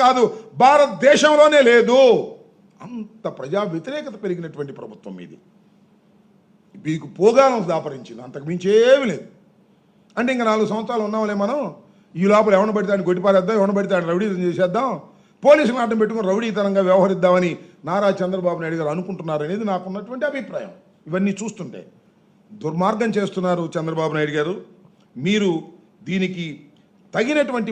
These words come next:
మూల్యాన్ని చెల్లించక తప్పదు. కాలం ఎప్పుడు ఇలాగే ఉండదు, కాలం మారుతుంది. చిన్న సోషల్ మీడియా కార్యకర్త దగ్గర నుంచి విలేకరుల మీద కేసులు, పోలీసు అధికారుల మీద కేసులు, పోలీసు అధికారుల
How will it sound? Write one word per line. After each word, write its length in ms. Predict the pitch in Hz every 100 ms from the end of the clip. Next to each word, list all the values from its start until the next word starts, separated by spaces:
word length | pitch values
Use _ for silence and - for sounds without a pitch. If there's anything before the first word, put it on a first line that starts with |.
| 185
మూల్యాన్ని 440 | 196 208 196 190 180
చెల్లించక 440 | 165 165 160 156 - -
తప్పదు. 500 | 143 - 170 160 165 151 117 92 _ _ _ _ _ _ _ _
కాలం 360 | - 151 175 175 156
ఎప్పుడు 240 | 151 165 160 151
ఇలాగే 360 | 151 147 139 131 123
ఉండదు, 460 | 175 190 190 185 180 156 110 87 - _ _ _ -
కాలం 380 | 151 180 175 156 156
మారుతుంది. 640 | 202 214 214 208 202 185 147 - _ _ -
చిన్న 240 | 240 294 311 214
సోషల్ 320 | 233 - 196
మీడియా 200 | 175 160 151
కార్యకర్త 420 | 147 131 131 113 113
దగ్గర 220 | 120 151 214
నుంచి 200 | 202 175 147 _ _ _ _ _ _ _ _ _ _ _
విలేకరుల 580 | 123 196 277 277 254 233
మీద 100 | 202 190
కేసులు, 320 | 175 147 120 107 _ _ _ _ _ _ -
పోలీసు 320 | 208 302 302 233
అధికారుల 360 | 247 311 302 294 254
మీద 100 | 208 196
కేసులు, 320 | 156 123 104 - _ _ _ -
పోలీసు 300 | 254 311 247
అధికారుల 380 | 247 285 294